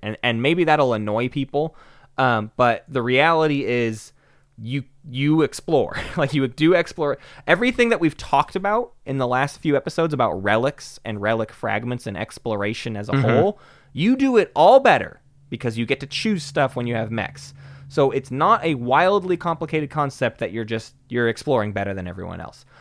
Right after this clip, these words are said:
Speaker 1: But what we have to talk about is the difference in a game with exploration tech and without exploration tech, and also how to optimize your exploration. Right?
Speaker 2: Yeah. Yeah, yeah, totally.
Speaker 1: So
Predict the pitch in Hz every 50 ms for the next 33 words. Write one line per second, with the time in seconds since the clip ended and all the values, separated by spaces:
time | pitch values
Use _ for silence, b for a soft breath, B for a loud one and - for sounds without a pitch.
0 | b b - 143 139 139 151 139 139 - - - 240 254 - 190 160 143 135 76
1 | 110 123 117 120 113 113 - - 143 - - 156 151 147 - - b b b b
2 | b b b b - 143 139 135 123 120 - 127 123 127 127 123 123 123 - -
3 | - 107 120 117 - - - 123 120 - - - - 110 113 170 190 - 175 165
4 | - 180 170 170 - - - 120 110 107 110 - 139 160 175 113 - - - -
5 | 214 214 214 - 220 208 - 226 208 214 - b b b b b b 127 131 135
6 | - - 135 139 147 139 - - 156 135 131 b b b b - - 143 139 127
7 | - - 117 127 127 - - 123 117 110 104 98 101 104 98 107 107 - 73 101
8 | - - - - 98 92 90 85 80 - - - - 82 - - - _ _ _
9 | _ _ _ _ _ _ _ _ _ _ _ _ - 120 117 135 143 - _ -
10 | 143 143 113 98 b b b b b b b b b - 180 170 143 135 120 98
11 | 92 - 127 123 117 104 98 87 - 196 185 175 165 160 160 160 -